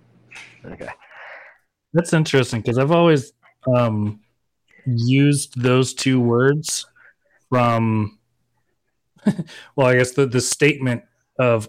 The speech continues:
Speaker 2: "I'm accountable to" or "I'm responsible for" has given me
Speaker 1: Right.
Speaker 2: some type of distinction where accountability is, is, um,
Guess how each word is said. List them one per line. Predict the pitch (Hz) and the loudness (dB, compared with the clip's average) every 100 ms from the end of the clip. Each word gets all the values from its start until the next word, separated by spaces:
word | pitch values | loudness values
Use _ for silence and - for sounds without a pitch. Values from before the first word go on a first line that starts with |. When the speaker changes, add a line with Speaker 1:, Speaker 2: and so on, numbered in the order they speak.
| - | -2
Speaker 2:
"I'm | 131 | 0
accountable | 123 - 139 123 117 | 0 0 0 2 0
to" | - - 120 110 107 - | -2 -2 0 0 -2 -6
or | - 127 | -2 0
"I'm | 123 | 0
responsible | 117 107 - 120 113 104 101 | 0 -4 -4 -4 -4 -6 -8
for" | - - 117 104 98 - _ _ _ _ _ _ | -6 -4 -2 -2 -4 -8 _ _ _ _ _ _
has | 131 110 | -2 -2
given | - 135 123 | 0 0 0
me | 113 | 0
Speaker 1:
Right. | 117 - _ 113 | -2 -6 _ -6
Speaker 2:
some | 107 104 - - | -2 -2 -6 -4
type | 123 107 | -2 -2
of | 101 | -6
distinction | 101 98 - 113 110 101 95 - - - - - | -6 -8 -6 -6 -4 -8 -10 -14 -20 -20 -20 -10
where | 120 117 | -2 0
accountability | 113 - 135 117 123 123 113 110 | 0 0 -2 0 0 2 0 0
is, | 104 101 - - | -2 -4 -8 -6
is, | 104 101 98 - - - _ _ - | -4 -4 -6 -10 -10 -18 _ _ -14
um, | 104 101 98 | -10 -10 -12